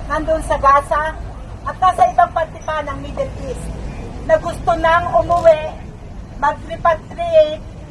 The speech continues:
at bumalik dito sa Pilipinas dahil nga sa ongoing war doon po sa Lebanon, sa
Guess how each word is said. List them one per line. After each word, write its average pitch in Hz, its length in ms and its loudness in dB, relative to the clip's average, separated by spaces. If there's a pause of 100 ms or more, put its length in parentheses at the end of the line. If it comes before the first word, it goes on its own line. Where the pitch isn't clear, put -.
(260)
at - 120 2 (120)
bumalik 311 400 -4
dito - 320 -10
sa 320 160 0
Pilipinas 302 720 2 (640)
dahil 339 400 0
nga 302 400 0 (160)
sa 294 160 -2
ongoing 330 880 2 (160)
war 311 400 8 (560)
doon 330 320 -2
po 320 320 6 (160)
sa 302 160 -8
Lebanon, 294 640 -4
sa - 160 -10